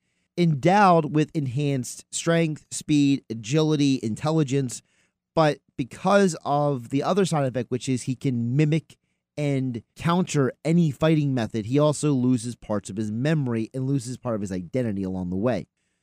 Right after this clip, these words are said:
So Taskmaster in the comics he can literally defeat anybody with his intelligence and his skill set. He has fought everyone from Captain America to Spider-Man to Deadpool to Iron Man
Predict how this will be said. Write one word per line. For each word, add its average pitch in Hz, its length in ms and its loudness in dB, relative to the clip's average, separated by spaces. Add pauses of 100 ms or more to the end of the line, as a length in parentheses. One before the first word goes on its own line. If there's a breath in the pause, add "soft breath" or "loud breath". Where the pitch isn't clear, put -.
(140)
So 160 180 -2
Taskmaster 190 680 0
in 151 40 0
the 147 60 -6
comics 156 720 -4 (400)
he 175 300 0
can 165 380 0
literally 185 320 4
defeat 147 460 -4
anybody 120 400 -2
with 95 100 -4
his 101 140 -8
intelligence 131 720 -4 (380)
and 139 180 -4
his 131 240 -2
skill 147 340 0
set. - 300 -8 (580)
He 139 240 0
has 131 180 2
fought 143 360 -2
everyone 156 480 2
from 107 180 -10
Captain 170 440 -2
America 151 400 0
to 107 100 -6
Spider-Man 156 720 0
to 131 80 -4
Deadpool 143 680 -2
to - 140 -4
Iron 143 360 -2
Man 143 380 -2